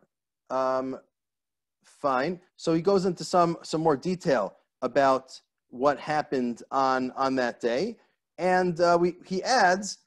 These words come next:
that that's why, um, lefichach, I lost the line, lachein, hukba yom hazeh, es ratzon livnei Yisrael, k'sheshuv Hashem v'yasu k'maseu,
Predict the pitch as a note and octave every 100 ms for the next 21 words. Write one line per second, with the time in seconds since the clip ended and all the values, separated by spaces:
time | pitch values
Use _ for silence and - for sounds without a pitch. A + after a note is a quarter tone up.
0 | _ D#3+ D#3+ G3 G3 G3 F3+ A#3+ F3+ E3
1 | A3 - _ _ _ _ _ - C#3 C3+
2 | C#3 C#3 C#3 D3+ - A#3 F#3+ D#3+ G3 -
3 | - _ _ - A#2 A2 - A2 C3+ F#3+
4 | F3+ D3 D3 B3+ F#3+ F#3+ G#3 _ - G#3+
5 | A3 G3+ G3+ G3+ G3 A3+ F3 F#3 F3+ A#3
6 | A#3 F#3+ E3 D#3 F3+ F3 - E3+ C#3+ C#3
7 | - _ C#3+ D#3 D3+ F#3+ F3 E3 G3+ D#3+
8 | F3 F#3 F3+ F#3 F#3 F3+ A#3 G3 F3+